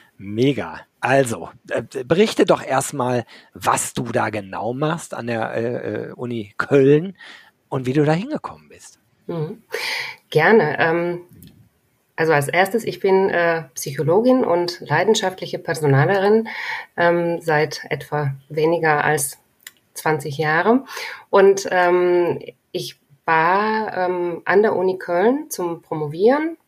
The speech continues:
Speaker 2: und, ähm, es ist sozusagen auch ein Teil von mir auch an der Uni Köln da schon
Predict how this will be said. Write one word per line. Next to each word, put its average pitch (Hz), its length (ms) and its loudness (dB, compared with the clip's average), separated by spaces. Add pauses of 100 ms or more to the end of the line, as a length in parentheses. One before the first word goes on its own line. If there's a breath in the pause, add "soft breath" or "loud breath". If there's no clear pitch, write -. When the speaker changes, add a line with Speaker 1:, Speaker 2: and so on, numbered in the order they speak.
Speaker 2:
und, 175 360 -10
ähm, 160 360 -6 (200)
es 151 120 -14
ist - 140 -14
sozusagen 165 440 -2
auch - 300 -6
ein 151 140 -12
Teil 175 400 -2 (200)
von 175 240 0
mir 190 360 4
auch 165 120 -6
an 175 100 0
der 151 120 -2
Uni 185 220 0
Köln 175 280 -2
da 175 220 0
schon 240 340 2